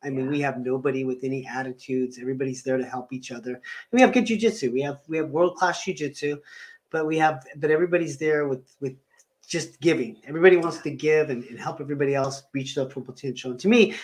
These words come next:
Speaker 1: everybody's on their own journey. Everybody's on their own journey with jujitsu.
Speaker 2: Yeah.
Speaker 1: It's, um, you, I mean, we compete with each other, right? We're in the room, we're literally fighting with each other, but we're really only competing with ourselves. And we only can do is just reach our own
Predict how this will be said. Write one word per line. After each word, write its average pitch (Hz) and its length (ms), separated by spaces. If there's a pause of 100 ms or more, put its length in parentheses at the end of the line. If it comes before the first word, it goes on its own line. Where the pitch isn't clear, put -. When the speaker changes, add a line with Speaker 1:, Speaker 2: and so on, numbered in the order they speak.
(120)
Speaker 1:
everybody's 190 400
on 160 100
their 139 160
own 147 220
journey. 135 480 (140)
Everybody's 160 360
on 147 120
their 139 140
own 143 260
journey 151 280
with 156 140
jujitsu. 151 580 (220)
Speaker 2:
Yeah. 107 240
Speaker 1:
It's, 139 340
um, 131 480 (120)
you, 156 320
I - 40
mean, 180 220 (240)
we 233 100
compete 247 360
with 254 160
each 214 160
other, 185 180
right? 139 180
We're 165 120
in 175 60
the 165 80
room, 165 280
we're 131 160
literally 147 320
fighting 180 380
with 135 160
each 135 160
other, 127 260 (320)
but 180 140
we're 214 100
really 269 220
only 208 120
competing 165 400
with 139 140
ourselves. 127 500 (140)
And 143 80
we 151 140
only 190 480
can 151 120
do 165 220
is 127 80
just - 260
reach 143 300
our 139 180
own 147 360